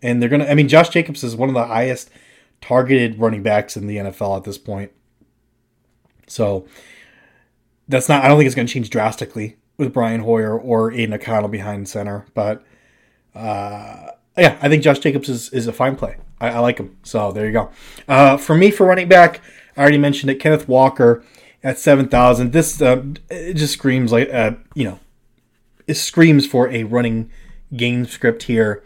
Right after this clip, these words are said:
in this Seattle-Arizona game. Obviously, Seattle gets up early here. Uh, he's just been crushing it the last four weeks here. Uh, eighteen point four, thirty point six, thirteen point nine, seventeen point nine D K points.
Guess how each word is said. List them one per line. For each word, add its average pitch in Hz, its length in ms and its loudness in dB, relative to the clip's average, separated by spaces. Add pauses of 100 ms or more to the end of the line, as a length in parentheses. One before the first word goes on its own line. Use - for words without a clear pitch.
(440)
in 127 200 0
this 117 360 0
Seattle-Arizona 117 1400 0
game. 135 500 0 (1000)
Obviously, 113 340 -4
Seattle 110 300 -4
gets 107 240 -10
up - 180 -10 (160)
early 127 380 -4
here. 113 420 -2
Uh, 110 160 -2
he's 127 100 -6
just 226 140 -10
been 123 100 -2
crushing 113 520 -4
it - 140 -14 (400)
the 110 60 -16
last 110 280 -6
four 113 280 -4
weeks 113 300 -10
here. 104 380 -8 (440)
Uh, 104 200 -2
eighteen 123 320 -6
point 113 200 -10
four, 117 240 -4
thirty 117 280 -4
point 110 240 -14
six, - 260 -16
thirteen 123 380 -10
point 104 220 -14
nine, 104 220 -14
seventeen 113 520 -4
point 101 260 -16
nine 101 220 -14
D 107 160 -14
K 104 200 -14
points. 101 360 -12